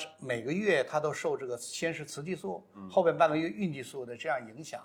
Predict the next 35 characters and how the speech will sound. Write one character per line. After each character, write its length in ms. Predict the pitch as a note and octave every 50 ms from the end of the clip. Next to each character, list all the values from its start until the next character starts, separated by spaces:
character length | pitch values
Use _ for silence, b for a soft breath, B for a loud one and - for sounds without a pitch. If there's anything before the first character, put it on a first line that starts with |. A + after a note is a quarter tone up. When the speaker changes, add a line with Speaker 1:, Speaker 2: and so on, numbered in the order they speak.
| - -
Speaker 2:
嗯。 320 | A2 A2+ G#2+ G#2 G2 F#2 E2+
Speaker 1:
相 220 | - E3+ F3 F#3
当 120 | F3+ F3+
于 60 | F#3 F#3
内 180 | F#3 G3 F3+
膜 240 | C#3+ B2 - - B2
呢， 140 | C#3+ D3+ C#3+
雌 160 | - - D#3
激 100 | F3 G3
素 180 | - - F#3 D#3
对 180 | - F3 D#3+
子 160 | - - - -
宫 120 | - C3+ F3+
内 100 | G3 F3
膜 240 | B2+ G#2+ G2 G2+
的 100 | A#2 C3+
这 140 | C#3 - D3+
些 140 | - - D3+
不 200 | - - B2 D#3+
利 140 | G#3 A3+ F#3+
的 80 | C#3+
影 180 | A#2+ A2 A2 B2+
响， 220 | A#2 - G#2+ - -
通 140 | - D#3 F3
过 100 | F3 F#3
孕 240 | G#3+ A3 G#3+ F#3+
激 80 | D#3 D#3
素 200 | C#3+ - - -
就 80 | A#2 A2+
把 100 | A2+ G#2
它 80 | - -
对 100 | - -
抗 300 | E2+ - - - - -
了。 60 | F2+ F#2+
Speaker 2:
嗯。 420 | A2 A2+ A2+ A2+ A2 G#2+ G#2 G2+